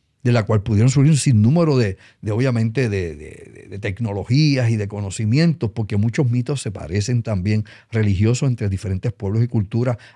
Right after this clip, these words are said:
a través de las edades. O sea, aquí hay muchas cosas por resolver. Las piezas estas que son difíciles de entender, por ejemplo, bo-, eh, qué sé yo, bobinas que se encuentran, bujías de motores,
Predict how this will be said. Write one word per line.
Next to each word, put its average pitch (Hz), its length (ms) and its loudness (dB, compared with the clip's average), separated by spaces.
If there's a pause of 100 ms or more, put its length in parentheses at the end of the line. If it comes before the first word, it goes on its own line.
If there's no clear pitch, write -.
a 113 100 -2
través 87 260 -4
de 117 60 2
las 123 160 4
edades. 95 440 0 (340)
O - 60 -20
sea, 107 100 0
aquí - 160 0
hay 175 80 6
muchas 180 340 4
cosas 180 240 -2
por 170 160 -4
resolver. 107 480 -2 (840)
Las 131 180 0
piezas 196 380 0
estas 208 280 -2
que 175 120 -2
son 185 400 0
difíciles 170 520 -2
de 165 60 2
entender, 151 480 0
por 127 140 -2
ejemplo, 147 260 -2
bo-, 92 320 -6 (240)
eh, 73 400 -12
qué 131 100 -6
sé 104 180 -2
yo, 139 200 2
bobinas 117 460 0
que 117 100 -6
se - 80 -6
encuentran, 127 640 0
bujías 113 420 2
de 113 80 2
motores, 123 720 2